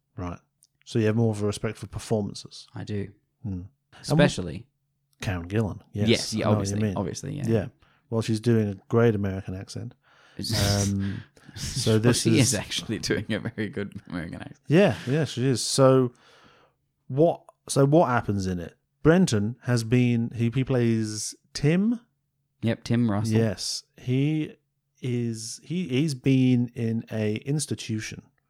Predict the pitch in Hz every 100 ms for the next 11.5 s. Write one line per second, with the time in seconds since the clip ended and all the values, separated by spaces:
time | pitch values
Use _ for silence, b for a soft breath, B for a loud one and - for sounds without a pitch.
0 | _ _ _ _ _ _ _ - - -
1 | - - - 123 113 120 127 123 - 110
2 | 107 104 - - _ _ - - 135 139
3 | 135 120 131 151 175 - - 117 120 113
4 | 123 151 170 95 98 92 - - - _
5 | - 123 117 90 - _ _ - 90 -
6 | - - - - 120 117 110 107 127 131
7 | 135 - - 120 113 - 110 107 113 123
8 | - 110 - 113 113 - 117 104 104 117
9 | 156 b b b b - 110 101 98 95
10 | 98 95 95 98 - b b - 120 127
11 | 123 117 107 107 -